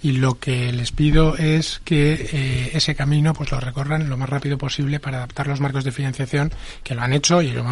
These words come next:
lo vemos, y en el caso de Flex Living, pues, es un, un caso reciente, ¿no? Pero sí que, eh, eh, pedimos a la banca desde los promotores que nos acompañen lo más rápido posible cuando identificamos nuevos segmentos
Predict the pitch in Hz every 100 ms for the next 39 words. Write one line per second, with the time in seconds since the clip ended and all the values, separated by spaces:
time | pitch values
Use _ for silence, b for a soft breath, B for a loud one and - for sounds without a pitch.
0 | 131 123 120 139 156 147 120 117 127 139
1 | 123 131 143 196 - 123 117 127 120 123
2 | - - - - 131 127 127 170 151 147
3 | 214 B B B B 160 147 - 175 175
4 | 170 165 156 147 156 147 143 139 - 165
5 | 147 147 151 170 - 156 143 151 156 160
6 | 147 139 131 - 135 135 156 180 - -
7 | 135 131 131 131 135 131 143 135 135 156
8 | 180 143 151 160 151 143 131 123 143 156
9 | 170 B B - 139 135 127 123 127 143
10 | 147 143 143 127 139 147 143 175 -